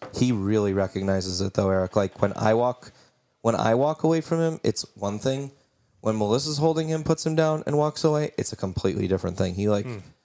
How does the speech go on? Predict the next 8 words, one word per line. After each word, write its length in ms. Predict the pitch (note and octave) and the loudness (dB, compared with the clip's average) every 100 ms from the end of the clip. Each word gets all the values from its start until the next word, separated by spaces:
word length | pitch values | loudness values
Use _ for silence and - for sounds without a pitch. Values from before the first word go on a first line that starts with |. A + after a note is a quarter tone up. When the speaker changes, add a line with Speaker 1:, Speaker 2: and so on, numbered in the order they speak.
| _ _ | _ _
Speaker 1:
wigs 320 | A2+ A#2+ G#2+ | 2 2 2
out 320 | A2 G#2 - | 2 0 0
differently 600 | - G#2 G2 C2+ F#2+ F#2 F#2 _ _ - - _ _ _ _ _ _ | 0 0 0 0 0 -2 -8 _ _ -20 -20 _ _ _ _ _ _
for 200 | - G2 | -6 -4
the 80 | G2 | -2
two 200 | - F#2 | -2 -4
of 100 | F2+ | -2
us. 340 | - - - | -4 -4 -6